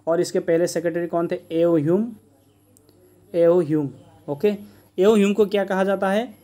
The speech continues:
Father of आईएनसी। एओ ह्यूम को क्या कहा जाता है? Father of आईएनसी। ओके, और इस टाइम पे जो गवर्नर जनरल कौन था? वो था लॉर्ड, लॉर्ड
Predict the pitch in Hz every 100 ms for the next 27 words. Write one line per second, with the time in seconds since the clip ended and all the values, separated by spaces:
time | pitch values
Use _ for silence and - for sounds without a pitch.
0 | _ _ - 180 190 214 240 - _ -
1 | 160 160 156 127 - 165 185 185 185 180
2 | 180 170 175 175 202 202 156 170 196 196
3 | 151 147 151 143 127 135 196 175 - -
4 | _ - - - - 175 190 202 - 202
5 | 208 196 208 202 214 208 - - - 151
6 | 143 160 185 202 185 196 196 190 196 208
7 | 175 175 190 165 165 196 147 139 - -
8 | 156 160 196 208